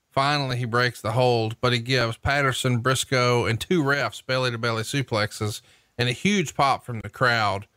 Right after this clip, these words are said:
Really a fun moment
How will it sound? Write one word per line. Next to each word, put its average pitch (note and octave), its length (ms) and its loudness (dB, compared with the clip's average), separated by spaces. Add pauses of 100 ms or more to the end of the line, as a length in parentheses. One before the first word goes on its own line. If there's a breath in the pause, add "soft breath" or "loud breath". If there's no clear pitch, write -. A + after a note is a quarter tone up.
(500)
Really D3+ 400 2
a - 100 -10
fun B2+ 540 0 (580)
moment C#3+ 540 0